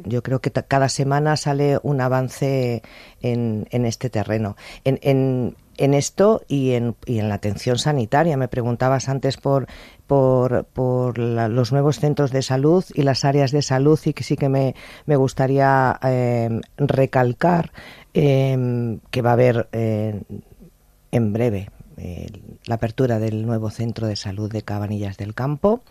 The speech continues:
y también el de Los Valles aquí en Guadalajara, y que se han anunciado, está todo supeditado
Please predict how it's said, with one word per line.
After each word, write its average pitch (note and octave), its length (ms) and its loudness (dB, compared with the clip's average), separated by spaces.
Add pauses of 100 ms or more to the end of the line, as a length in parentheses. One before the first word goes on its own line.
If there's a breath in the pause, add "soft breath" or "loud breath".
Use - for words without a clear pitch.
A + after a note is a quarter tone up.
(560 loud breath)
y C#3 180 2
también A2+ 380 -2
el B2 80 -2
de B2+ 100 0
Los A#2 180 -4
Valles B2+ 380 0
aquí A#2+ 240 -6
en A#2+ 140 0
Guadalajara, A#2 640 2
y D#3+ 100 2
que C#3+ 120 -2
se C3+ 120 0
han C3+ 120 2
anunciado, D3 640 2 (260 loud breath)
está C3+ 260 0
todo C3+ 320 0
supeditado C#3 800 0